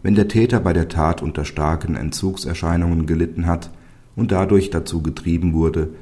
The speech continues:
sich durch eine Straftat Mittel für den Drogenerwerb zu verschaffen, oder wenn im Fall von Heroin- oder Cracksucht der Täter durch die Angst vor nahenden Entzugserscheinungen, die er bereits einmal als äußerst unangenehm empfunden hatte,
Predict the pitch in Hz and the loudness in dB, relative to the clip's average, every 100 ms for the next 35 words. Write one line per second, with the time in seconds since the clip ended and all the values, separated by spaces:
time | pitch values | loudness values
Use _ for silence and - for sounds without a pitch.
0 | - - - 127 - - 71 85 82 80 | -20 -12 0 0 2 0 0 -2 -2 -2
1 | 80 82 80 76 78 85 - 90 - 80 | -2 -2 -4 -4 -2 -2 0 -2 -2 -2
2 | 80 - 82 78 85 73 76 80 80 87 | -2 -2 0 2 0 -2 -2 -2 -4 -8
3 | 82 87 101 92 98 98 - - - - | -6 -4 -4 -4 -6 -8 -14 -20 -20 -20
4 | - - - 90 107 110 - - - - | -20 -8 0 4 4 2 -4 -10 -16 -8
5 | - 101 107 104 101 101 - 85 82 78 | 2 4 4 2 2 2 0 0 2 2
6 | 76 90 92 71 76 - 85 - - 87 | 2 2 2 0 -4 -2 -2 -2 0 0
7 | - - - - - - - - 113 113 | -2 -12 -20 -20 -20 -8 -4 2 4 4
8 | 104 90 85 - - 90 92 - 78 78 | 2 0 0 -4 -2 -2 -4 -6 -2 0
9 | 78 85 82 78 76 - 90 - 76 - | 2 2 2 0 -4 -4 -4 -4 -6 -4
10 | 80 82 82 80 80 - - - - 131 | 0 2 4 2 0 -4 -16 -10 2 4
11 | 98 80 78 76 - 85 87 78 73 - | 4 2 -2 -2 -6 -2 0 0 -4 -6
12 | 80 82 85 80 - 98 92 85 80 82 | -4 -4 -2 -6 -4 0 0 2 2 2
13 | 80 80 - 87 87 85 85 87 85 | 0 -4 -2 -4 -2 -2 -2 0 -2